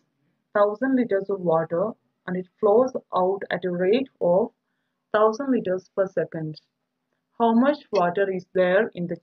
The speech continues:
tank after each second? Write the number of seconds. ഒരു ടാങ്കിൽ മൊത്തം ആയിരം liter വെള്ളമുണ്ട്. ഉം. ഓരോ സെക്കൻഡിലും അതിൽ നിന്ന്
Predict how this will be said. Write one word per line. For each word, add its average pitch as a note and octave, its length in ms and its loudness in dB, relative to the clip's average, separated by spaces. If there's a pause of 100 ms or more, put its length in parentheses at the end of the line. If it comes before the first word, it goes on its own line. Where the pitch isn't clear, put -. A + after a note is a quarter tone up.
tank G3+ 340 -4 (540)
after G3 400 2 (200)
each F#3 160 -6 (100)
second? - 300 -6 (520)
Write F#3 320 0
the F#3+ 140 -6
number E3 340 -2
of D#4 60 2 (600)
seconds. E3+ 360 -4 (580)
ഒരു G3+ 200 0
ടാങ്കിൽ F#3 420 -2 (140)
മൊത്തം F3 400 0 (880)
ആയിരം G3 440 4
liter E3+ 300 -4 (400)
വെള്ളമുണ്ട്. E3+ 460 -2 (580)
ഉം. E4 80 0 (600)
ഓരോ A#3+ 340 0 (160)
സെക്കൻഡിലും F3+ 640 0 (320)
അതിൽ F3+ 180 -4
നിന്ന് F3+ 180 0